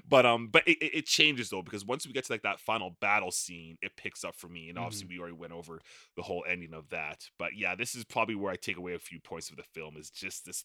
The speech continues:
Speaker 1: third quarter, this third act was a little off.
Speaker 2: Mm-hmm. Mm-hmm. I wonder what they could have done to, to improve on that because I, I look
Speaker 1: Mm-hmm.
Speaker 2: at, like, the build up and the lead up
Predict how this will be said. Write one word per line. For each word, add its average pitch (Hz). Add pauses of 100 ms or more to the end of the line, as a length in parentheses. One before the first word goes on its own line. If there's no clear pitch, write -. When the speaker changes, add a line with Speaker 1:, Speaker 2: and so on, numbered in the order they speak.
Speaker 1:
third 107
quarter, 92
this 87
third 92
act 90
was 87
a 90
little 90
off. 82 (240)
Speaker 2:
Mm-hmm. 107
Mm-hmm. 113
I 123
wonder 247
what 302
they 277
could -
have 170
done 165 (1500)
to, 170
to 170
improve 147
on 135
that 123
because 139 (140)
I, 143
I 147
look 180
Speaker 1:
Mm-hmm. 214
Speaker 2:
at, -
like, 156
the 147
build 190
up 311
and 185
the 143
lead 151
up 151